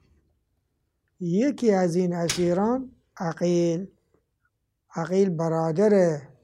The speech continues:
حضرت امیر، برادرشه از یه پدر و یه مادر. عقیل کیه؟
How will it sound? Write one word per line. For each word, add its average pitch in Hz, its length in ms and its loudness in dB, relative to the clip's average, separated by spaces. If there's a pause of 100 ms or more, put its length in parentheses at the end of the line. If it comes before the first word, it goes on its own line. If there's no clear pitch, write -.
(200)
حضرت 160 480 -6
امیر، 160 760 -6 (1900)
برادرشه 165 1160 -2 (1800)
از 156 200 -6
یه 180 140 0
پدر 180 400 0
و 180 80 2
یه 185 160 4
مادر. 156 600 -6 (1700)
عقیل 180 460 0
کیه؟ 214 500 0